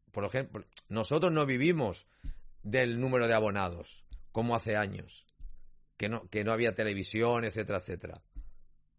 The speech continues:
Que los clubes viven de la televisión. Y si además tienen la suerte del number right y que tienen un buen sponsor,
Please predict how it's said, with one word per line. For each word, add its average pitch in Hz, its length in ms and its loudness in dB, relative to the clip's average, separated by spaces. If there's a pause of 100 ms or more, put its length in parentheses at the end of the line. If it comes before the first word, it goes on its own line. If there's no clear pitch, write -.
(1200)
Que 123 100 2
los 110 160 2
clubes 165 400 8
viven 160 300 4
de 139 80 4
la 120 140 6
televisión. 120 640 -2 (1400)
Y 107 100 0
si 113 100 0
además 131 240 2
tienen 139 200 2
la 131 100 2
suerte 156 360 4
del 101 160 2
number 123 300 0
right 139 400 6
y 95 120 -4
que 90 320 -8
tienen 117 280 -2
un 120 100 0
buen 120 180 4
sponsor, 180 640 4